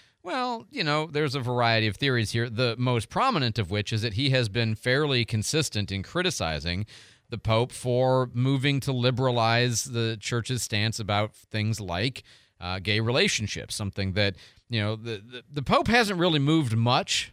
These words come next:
on that, but the moves, you know, when you're talking about, um, such an important topic, such a big topic, a topic on which the church has been so abundantly clear for so long,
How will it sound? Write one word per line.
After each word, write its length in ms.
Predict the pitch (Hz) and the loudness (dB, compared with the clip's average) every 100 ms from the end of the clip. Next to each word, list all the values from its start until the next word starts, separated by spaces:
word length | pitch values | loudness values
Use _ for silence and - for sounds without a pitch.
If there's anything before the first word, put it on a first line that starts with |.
| _ | _
on 180 | 156 156 | 0 2
that, 340 | 165 170 170 | 4 2 2
but 220 | 139 139 131 | 0 -2 0
the 80 | |
moves, 560 | 127 156 196 190 165 - - - _ _ | 2 4 2 0 0 -2 -6 -20 _ _
you 80 | 160 | -2
know, 100 | 156 | 0
when 100 | 151 | 0
you're 100 | 143 | 2
talking 380 | 185 208 190 156 | 4 2 2 -2
about, 520 | 131 131 123 113 - | 2 4 4 0 -2
um, 540 | 120 107 101 95 98 - | -2 0 0 -2 -6 -8
such 300 | - 160 - | -4 -2 0
an 60 | 131 | 0
important 440 | 110 127 127 95 | 0 -2 -4 -2
topic, 380 | 120 117 - 113 | 0 2 0 -4
such 180 | 117 107 | -4 -6
a 40 | |
big 280 | 90 127 120 | -4 -4 -2
topic, 320 | 107 90 95 | -4 -4 -6
a 40 | 98 | -2
topic 280 | 123 - 110 | -2 -2 -4
on 80 | |
which 140 | 107 - | -4 -6
the 80 | 95 | -8
church 220 | 127 117 | -6 -4
has 80 | 101 | -2
been 160 | 107 | -2
so 480 | - - 170 165 151 | -2 -4 0 0 2
abundantly 420 | 104 123 120 98 | 0 -2 -2 -8
clear 240 | - 127 107 | -8 -6 -6
for 180 | 110 | -6
so 280 | 101 - 113 | -6 -4 -2
long, 440 | 98 143 107 98 | 0 2 2 0